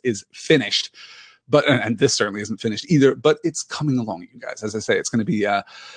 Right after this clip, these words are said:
it's gonna be ready tomorrow morning, and, uh, will be available before we sit down to record Dear Mister Potter tomorrow. None of the podcasts are going to change. None of the, uh, none of the feeds or anything are, are going to change. You are subscribed now. You'll remain subscribed. None of that back end stuff is actually,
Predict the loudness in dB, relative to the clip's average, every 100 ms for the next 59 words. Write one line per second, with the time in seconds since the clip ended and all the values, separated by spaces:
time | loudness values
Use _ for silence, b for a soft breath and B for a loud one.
0 | B -4 4 6 8 6 4 2 2 4
1 | 6 6 6 4 -2 -2 0 2 4 4
2 | 4 6 6 6 4 2 2 4 6 6
3 | 4 2 0 0 0 -2 2 0 2 0
4 | 0 -2 -4 -6 -6 2 2 2 B -2
5 | 6 6 6 4 2 2 0 2 4 4
6 | 4 2 2 4 2 2 2 4 4 2
7 | 2 0 -2 -2 0 0 -4 -4 -2 0
8 | 4 4 4 2 2 0 2 2 4 2
9 | 0 0 0 -2 -4 -2 -2 -2 -4 -4
10 | -2 0 0 -2 -2 -2 -2 -2 -2 0
11 | 0 2 2 0 -2 -4 -4 -6 -2 -2
12 | 0 0 2 0 -2 -6 -6 -6 -6 -6
13 | -8 -8 -8